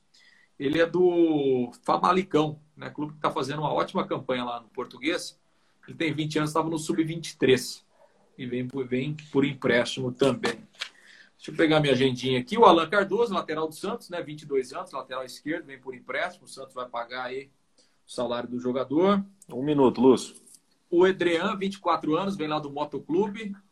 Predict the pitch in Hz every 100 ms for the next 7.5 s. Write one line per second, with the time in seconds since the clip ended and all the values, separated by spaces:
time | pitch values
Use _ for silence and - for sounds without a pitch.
0 | _ - _ _ _ - _ _ 151 151
1 | 151 156 156 208 175 170 147 127 151 165
2 | 143 131 - 120 - - - 147 147 127
3 | 151 - - 107 123 - 117 117 107 -
4 | 381 381 392 339 170 135 - 113 - _
5 | - - - 113 110 120 117 113 131 135
6 | 139 120 110 113 123 139 127 127 110 95
7 | - - - -